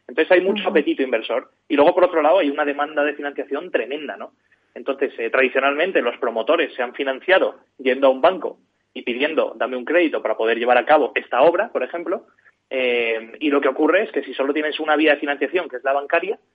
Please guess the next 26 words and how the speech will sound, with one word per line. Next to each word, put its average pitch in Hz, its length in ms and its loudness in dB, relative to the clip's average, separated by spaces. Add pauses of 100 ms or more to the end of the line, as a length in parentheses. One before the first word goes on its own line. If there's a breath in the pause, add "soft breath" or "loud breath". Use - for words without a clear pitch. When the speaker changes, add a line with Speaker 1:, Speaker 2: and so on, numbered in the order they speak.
(220)
Speaker 1:
pues 127 140 -8
cuando 127 200 -2
ocurren 175 360 0
cosas - 480 -8
que 120 100 -10
quizás 135 220 -6
no 165 100 -2
tienen 170 200 0
nada 160 180 4
que 156 80 2
ver 156 140 2
con 147 120 -6
tu 139 120 -2
sector, 135 500 -2 (360 soft breath)
eh, 117 600 -2
como 120 140 -2
por 123 80 2
ejemplo 147 240 2
el 147 80 0
coronavirus, 151 680 2 (380)
que 135 100 4
hacen 147 300 2
que 135 80 -2
los 120 160 -4
bancos, 147 360 -4
pues, 113 200 -6